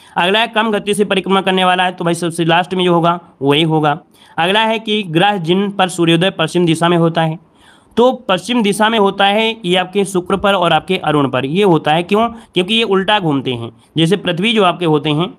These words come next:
पृथ्वी जो होती है वो कैसे घूमती है? पृथ्वी जो घूमती है वो कैसे घूमती है? पश्चिम से पूरब। लेकिन ये जो घूमते हैं वो पूरब से पश्चिम घूमते हैं, शुक्र और अरुण।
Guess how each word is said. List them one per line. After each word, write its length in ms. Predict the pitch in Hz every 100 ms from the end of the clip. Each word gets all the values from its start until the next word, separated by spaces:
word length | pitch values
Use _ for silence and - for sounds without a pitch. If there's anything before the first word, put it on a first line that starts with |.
| _ _ _
पृथ्वी 320 | 165 170 226
जो 120 | 226
होती 280 | 180 170 175
है 60 | 190
वो 120 | 190
कैसे 240 | 180 170
घूमती 320 | 170 165 165 170
है? 120 | 190 - -
पृथ्वी 240 | 160 180
जो 100 | 208
घूमती 280 | 175 170 165
है 40 | 190
वो 60 |
कैसे 260 | 190 175 180
घूमती 300 | 131 120 117
है? 140 | 117 - - -
पश्चिम 340 | 165 165 202
से 280 | 196 196 220 - _ - 151
पूरब। 400 | 147 113 113 - -
लेकिन 260 | 151 170 196
ये 140 | 226
जो 100 | 240
घूमते 260 | 190 180 202
हैं 60 |
वो 80 | 214
पूरब 280 | 170 170 180
से 120 | 214
पश्चिम 360 | 214 160 170 147
घूमते 260 | 147 147
हैं, 260 | 165 196 214
शुक्र 300 | - 190 160
और 120 | 139
अरुण। 320 | 131 127 113